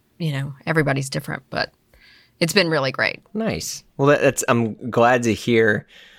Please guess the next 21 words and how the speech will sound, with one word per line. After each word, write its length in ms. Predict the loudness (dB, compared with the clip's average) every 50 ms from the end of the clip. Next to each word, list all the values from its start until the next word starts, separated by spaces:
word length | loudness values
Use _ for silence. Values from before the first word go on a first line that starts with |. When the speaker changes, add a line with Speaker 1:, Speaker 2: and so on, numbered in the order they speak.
| -20 -20 _ _ _ 0
Speaker 2:
that 300 | 2 4 4 4 2 2
business 340 | 2 2 4 2 0 0 -2
is, 420 | -2 -4 -4 -4 -6 -6 -6 -6 -6 -8
is 220 | -8 -8 -8 -6
chugging 320 | -4 -2 -2 0 0 -2
along 380 | -2 -4 -4 -4 -4 -4 -6 -6
and, 220 | -6 -8 -10 -10 -12 _ _ _ _ _ _ _ -8
and, 320 | -6 -4 -4 -4 -4 -4 -2
uh, 320 | -2 -2 -4 -6 -8 -10 -10 -6
especially 480 | -4 -4 0 2 2 2 2 2 2 2
with, 280 | 2 2 0 -2 -6 _ _ _ _ -14
with, 420 | -10 -8 -8 -8 -8 -12 _ _ _ _ -10
with 200 | -8 -8 -4 -2
what 140 | -2 0 -2
you're 100 | -2 -4
doing. 360 | -4 -4 -2 -4 -4 -6 -8
And 140 | -10 -12 -14 _ _ _
that's, 160 | -8 -8 -6
that's 240 | -6 -6 -6 -6 -4
really 180 | -4 -4 -4 -4
fantastic. 640 | -4 -6 -6 -6 -6 -8 -8 -8 -8 -10 -12 -16